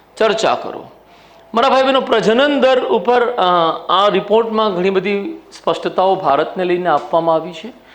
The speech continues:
અને એ સ્પષ્ટતાઓના અંગે ધ્યાને રાખી આ પ્રશ્ન બનાવ્યો.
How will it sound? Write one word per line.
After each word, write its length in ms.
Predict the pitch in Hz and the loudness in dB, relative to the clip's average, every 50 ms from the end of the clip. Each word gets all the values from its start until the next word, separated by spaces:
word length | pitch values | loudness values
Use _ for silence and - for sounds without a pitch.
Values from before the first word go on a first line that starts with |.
| - - - - - | -20 -20 -20 -8 -4
અને 140 | 156 156 165 | -2 -2 -2
એ 500 | 170 - 196 220 240 247 254 - - - | -2 0 2 2 2 2 0 -4 -8 -12
સ્પષ્ટતાઓના 1040 | - - - - 170 170 - - 196 - 202 196 208 220 220 220 214 208 202 185 208 - | -14 -12 -6 -4 -4 -4 -2 -4 -2 0 2 2 2 2 0 0 0 -2 -2 -2 -2 -4
અંગે 600 | 160 160 165 165 165 196 202 214 208 208 214 - | -4 -4 -2 0 2 2 2 2 2 0 -4 -10
ધ્યાને 380 | - 135 143 156 147 165 185 190 | -10 -6 -4 -4 0 0 2 2
રાખી 340 | 185 185 180 185 - 220 214 | 2 2 0 -2 -2 -2 0
આ 60 | 196 | 0
પ્રશ્ન 400 | - 160 139 131 - - 196 175 | 0 -2 -4 -4 -4 -4 -4 0
બનાવ્યો. 460 | 170 180 180 196 208 - 202 226 277 | 0 0 2 2 0 0 -2 -6 -8